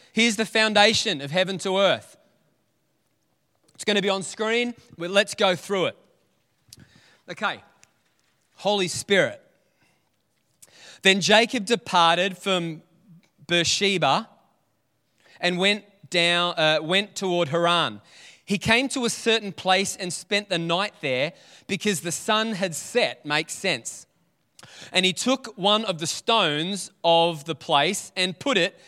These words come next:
under his head. What a tough guy. And lay down in that place. He had a dream, verse twelve, "And behold, a ladder was set on earth,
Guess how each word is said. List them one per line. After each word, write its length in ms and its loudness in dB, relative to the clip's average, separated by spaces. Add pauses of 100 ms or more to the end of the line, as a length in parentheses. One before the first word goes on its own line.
(180)
under 340 2
his 460 -2
head. 400 2
What 160 2
a 40 -6
tough 440 -2
guy. 420 4 (1400)
And 160 2
lay 260 4
down 500 2
in 200 -2
that 200 0
place. 580 0 (880)
He 140 2
had 140 4
a 60 4
dream, 440 0
verse 280 -2
twelve, 460 2
"And 160 -2
behold, 640 2
a 100 2
ladder 600 2 (480)
was 180 -2
set 420 -2
on 180 -2
earth, 380 0